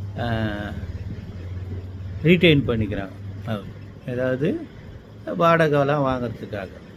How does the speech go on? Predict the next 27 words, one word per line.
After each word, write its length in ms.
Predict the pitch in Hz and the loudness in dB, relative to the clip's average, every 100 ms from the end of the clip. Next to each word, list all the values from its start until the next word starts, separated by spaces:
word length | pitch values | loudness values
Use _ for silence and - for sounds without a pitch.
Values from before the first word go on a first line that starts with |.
| - - - - - - - | -20 -20 -18 -18 -20 -16 0
அவர் 200 | 151 143 | 2 4
சாகுற 360 | 139 131 117 110 | 4 4 4 0
வரைக்கும். 320 | 101 - 175 | -2 -8 -12
So 420 | - 151 123 127 | -4 0 0 0
அவர் 260 | 131 139 123 | 0 0 0
கொஞ்சம் 260 | 135 131 | -4 -2
ஒரு, 160 | 131 135 | -2 -2
அஹ், 420 | 127 123 120 113 113 - - - - - - - - - - - - - - - - - | -4 -2 -2 -2 -6 -12 -18 -20 -20 -20 -20 -20 -20 -20 -20 -20 -20 -20 -20 -18 -18 -8
அதுக்கப்புறம் 520 | 170 185 214 208 233 | -2 2 4 4 6
என்ன 200 | 220 202 | 8 8
ஆகுதுன்னா 360 | 202 190 180 185 | 8 6 6 6
அவரு 440 | 175 170 151 139 151 | 6 6 6 4 4
திடீர்னு, 760 | 160 180 175 165 127 135 147 - 139 | 6 6 6 6 4 2 0 -4 -6
அஹ், 720 | 127 120 113 110 107 104 110 | -4 -4 -6 -6 -6 -8 -8
என்ன 220 | 123 143 | -2 -2
பிரச்சனை 420 | - 117 - 120 | -2 -6 -4 -4
ஆச்சுன்னு 380 | 107 - 113 - | -4 -6 -10 -10
தெரியல. 260 | 104 98 110 - - - - - - - - | -12 -8 -8 -10 -16 -18 -18 -20 -20 -18 -6
அவர் 220 | - 185 | 4 6
வந்து 640 | 165 143 151 151 131 120 123 | 6 6 4 4 4 2 2
அதை 300 | 120 110 104 95 95 - - - - - - - - - | 2 2 0 -2 -8 -14 -18 -18 -18 -18 -18 -18 -18 -2
செட் 320 | - 147 165 | 2 4 6
அசைடு 420 | 147 - 127 107 - | 6 4 0 0 -4
பண்றாரு. 420 | 110 98 101 95 | -4 -4 -6 -6
அது, 580 | 113 117 101 117 127 117 | -6 -6 -6 -6 -4 -4
அது 200 | 120 120 | -4 -4
அந்த 300 | 120 113 110 | -2 -4 -4